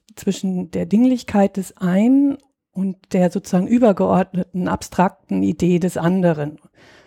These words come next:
Und, ähm, ich glaube, das sind nochmal ganz wichtige Unterscheidungen,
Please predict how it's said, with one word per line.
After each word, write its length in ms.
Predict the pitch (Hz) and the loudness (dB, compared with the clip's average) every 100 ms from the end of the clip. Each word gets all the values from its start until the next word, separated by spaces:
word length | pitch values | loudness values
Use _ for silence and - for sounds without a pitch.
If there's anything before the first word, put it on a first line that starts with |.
| _ _ | _ _
Und, 480 | - 185 175 180 - _ _ | -4 -2 0 -2 -8 _ _
ähm, 260 | 185 175 180 | -4 -2 -2
ich 100 | 185 | -2
glaube, 200 | 190 180 | -2 0
das 160 | 190 - | -2 0
sind 100 | 240 | 0
nochmal 280 | 226 220 | 0 0
ganz 200 | 202 190 | 0 -2
wichtige 400 | - 269 - 247 | -2 -4 -2 0
Unterscheidungen, 800 | 196 185 190 185 - 180 185 190 | 0 0 -2 -2 0 2 2 -2